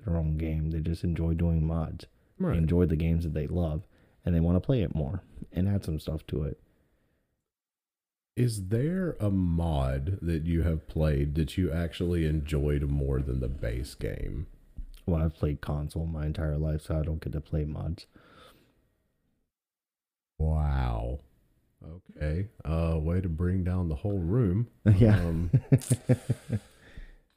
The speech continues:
Speaker 2: ouch.
Speaker 1: Well, yeah. Well, uh, actually, uh, I think Fallout added that, but I don't play Fallout.
Speaker 2: No,
Speaker 1: So.
Speaker 2: um, Skyrim and
Speaker 1: Oh, was it
Speaker 2: I think
Speaker 1: Skyrim? Yeah.
Speaker 2: Fallout Four
Speaker 1: Four.
Speaker 2: made,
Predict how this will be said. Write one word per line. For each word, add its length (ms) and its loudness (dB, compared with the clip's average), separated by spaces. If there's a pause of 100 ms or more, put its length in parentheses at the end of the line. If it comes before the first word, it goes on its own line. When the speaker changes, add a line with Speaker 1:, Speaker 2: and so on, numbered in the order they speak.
(520)
Speaker 2:
ouch. 720 -6 (320)
Speaker 1:
Well, 240 0
yeah. 180 -4 (240)
Well, 300 0
uh, 180 0 (320)
actually, 420 -2
uh, 200 0
I 20 -4
think 320 -10
Fallout 800 -4
added 340 -4
that, 240 -4
but 120 -8
I 100 -4
don't 200 -4
play 200 -4
Fallout. 480 -4 (500)
Speaker 2:
No, 320 6
Speaker 1:
So. 80 4
Speaker 2:
um, 400 4 (180)
Skyrim 800 2 (400)
and 280 2
Speaker 1:
Oh, 100 6
was 180 6
it 80 -2
Speaker 2:
I 60 2
think 180 4
Speaker 1:
Skyrim? 180 -2
Yeah. 80 2
Speaker 2:
Fallout 640 2 (760)
Four 140 2
Speaker 1:
Four. 580 4
Speaker 2:
made, 640 4